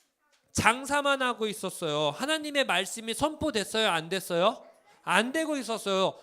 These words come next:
그제서야 성전에 예수님이 들어가니까 드디어 그곳에 어떤 게 선포됐어요? 하나님의 말씀이, 성경의 말씀이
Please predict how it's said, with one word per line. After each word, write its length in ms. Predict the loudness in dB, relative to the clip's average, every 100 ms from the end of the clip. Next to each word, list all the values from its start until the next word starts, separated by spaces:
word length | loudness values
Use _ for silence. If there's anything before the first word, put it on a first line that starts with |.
| -20 _
그제서야 720 | -8 -4 0 0 2 4 4
성전에 760 | 0 -4 -6 -2 0 2 2 2
예수님이 680 | 2 2 2 -8 -6 -6 -6
들어가니까 920 | -4 -2 0 -2 -2 0 2 2 0 -20 _
드디어 500 | -8 -6 0 0 0
그곳에 560 | -4 -4 -2 0 -4 -4 _ _ -6
어떤 480 | -6 -2 -2 0
게 120 | 0 -2
선포됐어요? 840 | -4 -6 -6 -4 0 2 2 -2 -8
하나님의 680 | -2 0 0 2 2 2 -4 _ _ _ _ _ -8
말씀이, 640 | -2 0 0 0 0 -2
성경의 580 | -8 -8 -8 -4 -4 -4
말씀이 680 | -2 -4 -4 -8 -2 -2